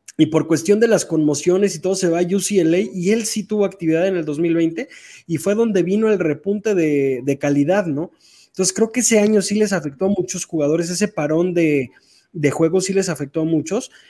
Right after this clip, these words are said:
y a lo mejor su calidad no era tanta como la que pensaban que tenían, y muchos se están arrepintiendo, y es el mismo caso de Trey Lance, que nunca, que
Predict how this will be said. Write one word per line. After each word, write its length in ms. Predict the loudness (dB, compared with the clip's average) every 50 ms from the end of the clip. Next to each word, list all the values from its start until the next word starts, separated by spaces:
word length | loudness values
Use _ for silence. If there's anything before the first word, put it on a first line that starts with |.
| -20 _ _
y 140 | 2 4 6
a 40 | 6
lo 140 | 6 4
mejor 280 | 2 2 0 -2 -4 -4
su 220 | -2 -2 -4 -2
calidad 560 | 0 2 2 4 4 4 4 4 2 0 0 -2 0
no 220 | 2 4 6 6
era 260 | 6 4 2 2 0
tanta 340 | -2 0 0 0 0 -2 -4
como 240 | -4 -4 -2 -2 0
la 160 | 0 -2 -4
que 80 | -8 -12
pensaban 480 | -10 -10 -8 -6 -6 -4 -2 -2 -2
que 100 | -4 -6
tenían, 400 | -8 -6 -4 -2 0 0 0 0 2
y 100 | 2 4
muchos 380 | 4 4 4 2 0 -2 -4 -6
se 60 | -6
están 280 | -8 -6 -4 -2 0 0
arrepintiendo, 640 | 0 -2 -4 -6 -10 -8 -4 -2 -2 -2 -2 -4 -2 0
y 100 | 2 2
es 140 | 4 4
el 120 | 4 6 6
mismo 300 | 6 6 4 4 2 2
caso 380 | 2 0 0 0 -2 -2 -4 _ _ _ _ _ _ _ -8
de 200 | -2 0 0 0
Trey 240 | 2 4 4 6
Lance, 400 | 6 6 6 4 2 0 -4 -8 -12 -18 -20 -20 -20 _ _ 2
que 200 | 4 6 6 6
nunca, 680 | 8 6 6 6 4 4 2 2 2 0 -4 -12 -18 -2
que 380 | 4 6 8 8 8 6 0 -10